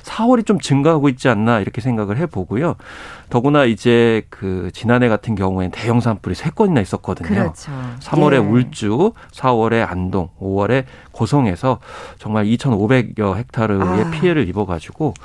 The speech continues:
Speaker 1: 예, 대형 산불에 대한 위험성도 갈수록 커지고 있는 그런 상황입니다.
Speaker 2: 네, 산행객들 진짜 조심하셔야 되겠습니다.
Speaker 1: 예, 특히
Speaker 2: 예.
Speaker 1: 사월에 이렇게 대형 산불이,
Speaker 2: 그러니까요.
Speaker 1: 예,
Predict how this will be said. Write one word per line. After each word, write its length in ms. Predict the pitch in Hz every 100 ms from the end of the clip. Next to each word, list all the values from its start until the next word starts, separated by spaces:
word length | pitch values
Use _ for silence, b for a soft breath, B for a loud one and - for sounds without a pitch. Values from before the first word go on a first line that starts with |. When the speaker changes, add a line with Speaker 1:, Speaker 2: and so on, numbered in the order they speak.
| B B B B 98
Speaker 1:
예, 240 | 87 80
대형 240 | - 107 120
산불에 420 | 131 117 117 104
대한 240 | 92 92 87
위험성도 640 | 98 92 85 82 117 120
갈수록 400 | - - - 95
커지고 360 | - 143 160 135
있는 180 | 113 101
그런 200 | 85 82
상황입니다. 560 | 104 90 - - -
Speaker 2:
네, 340 | 156 185 185 160
산행객들 600 | - 294 285 254 - 226
진짜 480 | 220 202 247 220 196
조심하셔야 640 | 226 - 247 247 220 214
되겠습니다. 960 | 240 190 240 240 208 190 151 160 180 127
Speaker 1:
예, 80 |
특히 240 | 110 170 175
Speaker 2:
예. 60 |
Speaker 1:
사월에 760 | 127 - 180 214 208 123 101 143
이렇게 140 | 104
대형 240 | 90 117 123
산불이, 380 | 113 - -
Speaker 2:
그러니까요. 680 | 233 220 180 - 135 120 117
Speaker 1:
예, 180 | 85